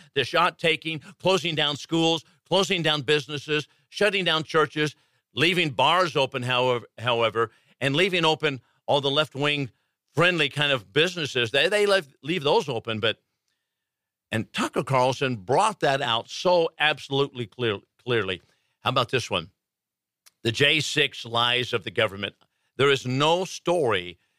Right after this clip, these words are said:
that is so clear as what has come out because of Tucker Carlson on the J six and the J six committee that really tried to hang and did hang, so to speak, people such as Jacob Chansley. You remember Chansley?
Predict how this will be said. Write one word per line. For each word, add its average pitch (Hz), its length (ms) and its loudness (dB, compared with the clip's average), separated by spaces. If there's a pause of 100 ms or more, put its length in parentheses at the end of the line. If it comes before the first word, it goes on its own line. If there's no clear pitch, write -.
(160)
that 127 180 2
is 113 120 -2
so 190 280 2
clear 131 720 0 (460)
as 117 460 2 (580)
what 113 180 2
has 117 180 0
come 185 260 0
out 120 220 0
because 131 340 0
of 120 140 -6
Tucker 202 340 -2
Carlson 127 580 0
on 120 220 -2
the 113 100 -4
J 135 360 -2
six - 500 -4 (440)
and 117 100 -2
the 113 60 -2
J 135 220 2
six - 320 -6
committee 127 560 -2 (380)
that 113 220 2
really 185 260 2
tried 143 240 0
to 127 60 -4
hang 139 680 -2 (160)
and 143 180 0
did 208 200 2
hang, 147 440 -2 (500)
so 139 180 2
to 127 80 -2
speak, 180 420 0 (840)
people 143 260 2
such 123 420 -2
as 131 120 0
Jacob 151 420 -2
Chansley. 127 540 -2
You 104 80 -4
remember 151 300 0
Chansley? 160 600 -4